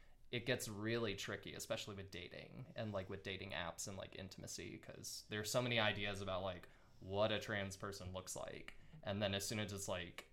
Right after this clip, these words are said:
"Yeah, but trans people are individuals ultimately," and it's like, there's no one way to be trans.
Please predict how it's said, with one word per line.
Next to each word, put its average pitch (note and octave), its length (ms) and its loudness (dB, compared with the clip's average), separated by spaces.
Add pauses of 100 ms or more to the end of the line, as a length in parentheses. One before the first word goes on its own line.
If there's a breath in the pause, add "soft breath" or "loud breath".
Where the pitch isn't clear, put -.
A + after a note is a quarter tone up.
(420 soft breath)
"Yeah, G2+ 300 6
but F2+ 260 0 (240)
trans A#2 380 2
people G#2 320 2
are G2 80 4
individuals F#2 640 -2
ultimately," - 480 -8
and E2 100 -4
it's G2 160 -2
like, G#2 140 0
there's G2+ 180 0
no A2 120 6
one F#2+ 340 2
way F#2 140 -2
to - 80 -6
be - 80 -8
trans. G#2+ 760 -2